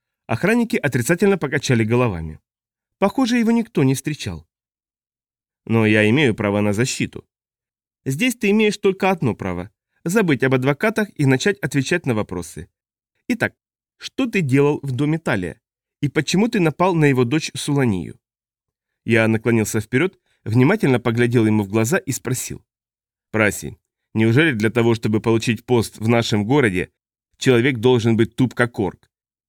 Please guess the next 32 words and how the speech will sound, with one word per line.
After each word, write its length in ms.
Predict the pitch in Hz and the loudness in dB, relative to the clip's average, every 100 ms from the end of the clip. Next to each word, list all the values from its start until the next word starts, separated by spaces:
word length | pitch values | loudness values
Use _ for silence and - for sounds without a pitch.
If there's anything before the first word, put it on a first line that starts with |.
| _ - | _ 0
Неужели 460 | 180 123 139 113 | 2 4 4 2
ты 160 | 120 107 | 2 0
действительно 640 | 123 120 - 131 110 110 | 2 0 0 0 0 2
веришь 320 | 113 107 104 | 2 0 0
в 40 | - | -2
то, 140 | 131 | -2
что 160 | - 117 | 0 -4
сможешь 420 | 127 117 104 - | 0 0 0 -2
меня 180 | 110 101 | 0 0
запугать? 560 | 107 117 101 71 _ _ _ _ 110 | -2 -4 -4 -6 _ _ _ _ -2
Убирайся 420 | 110 120 110 117 | 2 2 2 0
к 20 | |
дьяволу. 480 | 107 98 80 73 - _ _ _ _ - | 0 0 -2 -10 -14 _ _ _ _ -2
Дай 220 | 120 120 | 2 4
мне 160 | 120 | 4
адвоката, 540 | 110 127 - 90 80 - _ - | 2 0 -2 -8 -8 -18 _ -4
и 100 | 113 | -2
тогда 300 | 120 117 135 | 0 2 2
я, 160 | 117 | 2
может 260 | 120 113 104 | 2 0 0
быть, 160 | 107 | 0
заговорю. 480 | 98 101 101 85 78 _ _ - | -2 -2 -2 -4 -10 _ _ -2
А 80 | |
может 340 | 110 123 131 - | 2 2 0 -4
и 40 | |
нет. 260 | 82 69 _ _ _ _ - | -10 -12 _ _ _ _ -4
Это 240 | 107 110 | -2 0
будет 220 | 117 113 | 0 0
зависеть 340 | 113 110 107 - | 0 -2 -4 -10
от 160 | 110 | -2
моего 240 | 120 110 107 | 0 2 0
настроения. 640 | 101 - 95 82 76 | -4 -6 -6 -6 -12